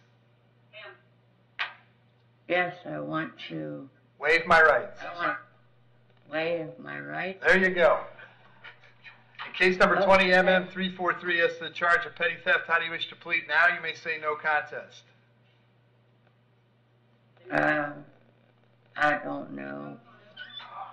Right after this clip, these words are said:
Speaker 1: No
Speaker 2: Christina.
Speaker 1: contest.
Speaker 2: There it is. I'll accept that plea, find it was freely and voluntarily made. I'll adjudicate you guilty, sentence you to ten days,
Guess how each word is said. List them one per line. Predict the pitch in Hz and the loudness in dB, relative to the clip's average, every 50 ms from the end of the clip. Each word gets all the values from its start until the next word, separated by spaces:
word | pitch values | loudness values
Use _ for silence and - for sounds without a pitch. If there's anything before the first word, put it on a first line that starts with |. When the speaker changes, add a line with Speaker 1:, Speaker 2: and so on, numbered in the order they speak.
| - - - - | -18 -20 -18 -12
Speaker 1:
No | 143 147 | -8 -8
Speaker 2:
Christina. | 151 151 - - | -6 -6 -8 -8
Speaker 1:
contest. | 170 165 160 156 143 - - 147 139 139 - - | -6 -4 -4 -6 -6 -10 -12 -12 -12 -8 2 4
Speaker 2:
There | 165 190 190 175 | 6 6 6 4
it | 165 | 2
is. | - - - - - - - - | -2 -4 -10 -14 -16 -16 -10 -4
I'll | 147 156 | -4 -4
accept | 156 - - 202 - - | -4 0 -2 -2 0 4
that | 202 185 190 - | 4 2 2 2
plea, | - 190 196 185 - | -4 -4 -4 -2 0
find | 202 190 190 185 | 2 2 2 2
it | 185 | -2
was | - - | -6 -8
freely | - - 190 190 185 180 180 | -10 -6 -2 0 0 0 0
and | 170 160 | 0 -2
voluntarily | 165 170 175 175 160 170 175 175 170 165 160 160 | -2 -2 -2 -2 -4 -4 -4 -4 -4 -4 -4 -4
made. | 170 170 165 | -4 -2 -2
I'll | 160 151 147 | -4 -6 -8
adjudicate | 147 151 170 165 156 - 170 165 165 - | -10 -14 -16 -16 -10 -6 -6 -6 -6 -8
you | - 156 | -12 -8
guilty, | 170 165 160 160 156 | -8 -8 -8 -10 -16
sentence | - 165 165 156 - - | -12 -12 -12 -12 -14 -18
you | 156 | -18
to | 143 - | -16 -12
ten | - 165 165 156 | -6 -6 -6 -4
days, | 156 160 156 156 - | -2 -4 -4 -4 -6